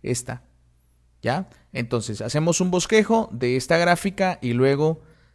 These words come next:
empezamos a resolver la integral. Entonces he colocado aquí un bosquejo para que veamos prácticamente cómo sería esta gráfica de las dos funciones y empezamos entonces a igualar tanto la primera función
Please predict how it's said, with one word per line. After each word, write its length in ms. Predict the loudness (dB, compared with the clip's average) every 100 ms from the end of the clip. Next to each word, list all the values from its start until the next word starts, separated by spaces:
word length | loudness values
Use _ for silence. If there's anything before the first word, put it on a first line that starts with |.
| -12
empezamos 540 | -8 -6 -4 -2 -2
a 80 | -2
resolver 560 | -4 -4 -2 -2 -4 -14 _ _
la 120 | -4
integral. 520 | -4 -2 -2 -4 -10 _ _ _ _ _ _ _
Entonces 320 | -8 -6 -4
he 80 | 0
colocado 460 | 2 2 2 2
aquí 180 | 0 -2
un 100 | -2
bosquejo 540 | -2 0 0 0 -2
para 240 | -4 -4 -2
que 80 | -2
veamos 500 | 0 0 -4 -6 -14 -14 -10
prácticamente 560 | -10 -6 -4 -4 -6
cómo 180 | -6 -6
sería 420 | -4 -4 -2 -4 -6
esta 340 | -8 -6 -4
gráfica 580 | -2 -2 -2 -6 -4 -2
de 120 | -2
las 140 | -2
dos 160 | -2 -2
funciones 640 | -2 0 0 2 -2 -6 _ _ -10
y 80 | -8
empezamos 500 | -4 -2 -2 -2 -4
entonces 480 | -4 -4 -4 -8 -6
a 120 | -4
igualar 720 | -2 0 0 2 0 0 -10 _ _ _ _
tanto 320 | -4 -4 -2
la 260 | 0 0 -2
primera 340 | -4 0 0
función 580 | 0 -4 -4 0 0 -2